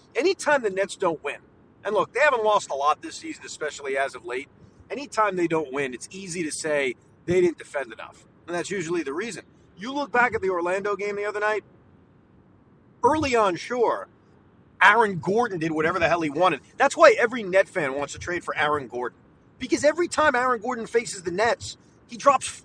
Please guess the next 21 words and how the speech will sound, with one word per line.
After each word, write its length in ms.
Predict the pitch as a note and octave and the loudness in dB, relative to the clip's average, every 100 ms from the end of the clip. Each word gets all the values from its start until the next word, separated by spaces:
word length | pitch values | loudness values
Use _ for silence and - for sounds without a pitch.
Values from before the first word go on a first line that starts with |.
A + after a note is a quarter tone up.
| - | -14
he 460 | G#3+ A3 A3 G3 | -14 -10 -4 0
doesn't 260 | G3 D#3 D#3 | 0 -2 -4
drop 280 | F3+ F#3 - | -4 -4 -2
forty, 360 | A#3+ A#3 A#3 - - | 2 2 0 -12 -10
but 80 | - | -2
he 60 | C#4+ | 0
looks 160 | D4 | 0
like 80 | C#4 | -2
a 60 | C#4 | 0
superstar 640 | - G4+ C#4+ - - D2 _ _ _ _ _ - | 4 4 2 -6 -10 -10 _ _ _ _ _ 0
every 220 | C#4+ E4+ | 2 4
freaking 340 | - E4+ E4+ D4 | 2 -2 -4 0
time. 400 | E4+ G4 F#4 - _ _ _ _ _ _ _ _ | 2 4 0 -4 _ _ _ _ _ _ _ _
So 100 | - | -4
you 160 | B3 D4 | 0 0
can't 300 | - D#4+ C#4 | 2 0 2
blame 320 | D4 D4 A#3 | 0 0 0
Net 180 | A3+ D4 - | 2 0 0
fans 300 | D#3 D#3 - | -4 -4 -6
for 120 | F3+ | -8
saying, 440 | - G3 F#3 E3 | -4 -2 -2 -4